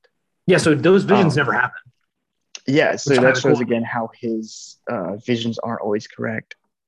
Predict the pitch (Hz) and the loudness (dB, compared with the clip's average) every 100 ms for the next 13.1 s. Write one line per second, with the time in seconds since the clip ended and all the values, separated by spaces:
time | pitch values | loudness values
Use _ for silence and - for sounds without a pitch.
0 | _ 147 131 120 131 120 117 135 143 143 | _ -4 -4 0 0 0 0 0 0 -2
1 | 131 - 120 123 120 98 113 - 120 123 | -2 -6 -6 -2 -2 -4 -12 -6 -6 -4
2 | 123 120 - _ _ _ _ _ - - | -4 -4 -8 _ _ _ _ _ -20 -10
3 | 120 113 113 - - 110 113 98 107 120 | -8 -6 -6 -6 -8 -10 -8 -8 -10 -12
4 | - _ _ _ - 123 117 107 117 117 | -20 _ _ _ -6 -2 0 2 2 2
5 | 110 - 110 107 107 104 113 - 107 110 | 0 -4 -8 -8 -8 -6 -6 -4 -4 -4
6 | 107 107 110 110 107 110 110 104 - 113 | -8 -8 -8 -8 -10 -12 -14 -14 -10 -10
7 | 107 104 107 104 101 113 _ _ _ _ | -8 -8 -8 -10 -14 -18 _ _ _ _
8 | _ _ _ _ _ - 107 104 120 104 | _ _ _ _ _ -6 -6 -2 -2 -2
9 | - - 113 107 98 - _ _ _ _ | -4 -4 -2 -2 -6 -10 _ _ _ _
10 | _ _ _ _ _ _ 117 120 104 71 | _ _ _ _ _ _ -2 0 0 -2
11 | 71 120 - 117 127 117 120 110 107 107 | -6 -6 -2 -2 -2 -4 -6 -6 -8 -14
12 | - - 107 - - 117 107 104 101 101 | -14 -12 -10 -10 -6 -4 -2 -4 -4 -8